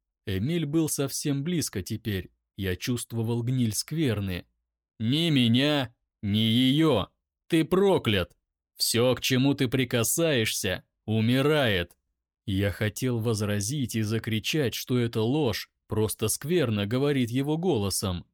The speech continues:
Но часть меня соглашалась с ним. «Иди ко мне, братик!» Рука Эмиля протянулась к моему лицу.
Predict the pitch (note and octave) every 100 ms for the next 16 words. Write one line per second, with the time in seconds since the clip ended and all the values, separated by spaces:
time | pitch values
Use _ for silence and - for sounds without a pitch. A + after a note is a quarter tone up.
0 | _ _ _ F#2 F#2+ - - A2 G2 -
1 | G#2 A2 C#3+ B2+ C#3+ C3 D3 D3 - D3
2 | F#2+ F#2 - G#2+ F#2+ E2 _ _ _ _
3 | _ _ - C#3 D#3+ F3+ F3+ F#3+ F#3 G3+
4 | G#3 D3 G#2 D#3 G3+ B2 G2 F2+ - _
5 | _ _ _ G#2 G2 F#2 A2+ G#2+ G#2 G#2+
6 | B2+ C#3+ G#2 F#2+ A#2 A#2+ A#2 C#3+ E3 D#3
7 | C#3+ - D3 C#3+ C#3+ C#3 B2+ C#3 D3+ -
8 | G#2+ F2